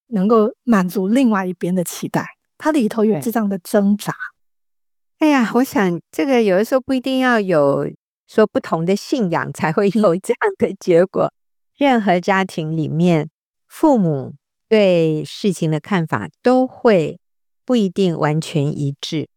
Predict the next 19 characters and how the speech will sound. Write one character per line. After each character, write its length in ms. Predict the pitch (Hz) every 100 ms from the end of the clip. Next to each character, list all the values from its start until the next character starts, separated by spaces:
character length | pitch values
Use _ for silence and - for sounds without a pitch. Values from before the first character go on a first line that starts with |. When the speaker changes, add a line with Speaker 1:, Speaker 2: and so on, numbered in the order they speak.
| _ -
Speaker 2:
就 160 | 277
算 160 | 254 220
有 100 | 156
相 260 | - 254
同 200 | 262 190
的 80 | 175
信 320 | 196 - 214
仰， 100 | 160 - - 175
<laughs> 280 | _ _ _
都 160 | 277
有 240 | 269 202 196
可 240 | - 180
能 260 | 139 131 143 - _ _ _ -
在 320 | 226 185 175
教 260 | - 208
养 220 | 170 131 120
上， 420 | - 175 143 131 -
甚 340 | - 190 175
至 420 | 156 175 170 151